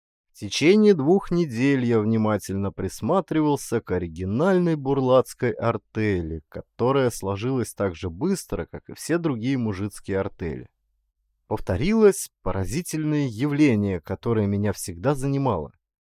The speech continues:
В течение нескольких часов сложилось твердое и бесповоротное общественное мнение,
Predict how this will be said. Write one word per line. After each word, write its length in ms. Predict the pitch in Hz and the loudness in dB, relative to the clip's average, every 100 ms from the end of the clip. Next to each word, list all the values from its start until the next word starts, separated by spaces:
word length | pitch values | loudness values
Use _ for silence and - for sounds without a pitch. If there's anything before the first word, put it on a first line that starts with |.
| _ _ _ | _ _ _
В 120 | - | -16
течение 720 | - 101 - 160 170 110 95 | -10 -6 4 6 8 6 2
нескольких 760 | 95 143 165 - 95 85 - - | 0 0 -2 -2 -6 -6 -12 -12
часов 640 | - 95 - 196 208 - | -10 -10 -2 4 6 4
сложилось 680 | - 85 90 107 165 135 - | -2 -2 -4 -2 0 0 -4
твердое 600 | - 95 180 180 156 156 | -8 2 4 4 2 2
и 180 | 131 120 | 2 -4
бесповоротное 880 | 113 117 - 113 117 131 123 117 110 | -4 -6 -4 0 0 0 -2 -2 -2
общественное 680 | 104 - 95 - 104 107 110 | -2 -6 -6 -6 -4 -2 -2
мнение, 680 | 107 135 135 90 82 76 | -2 0 0 -2 -4 -10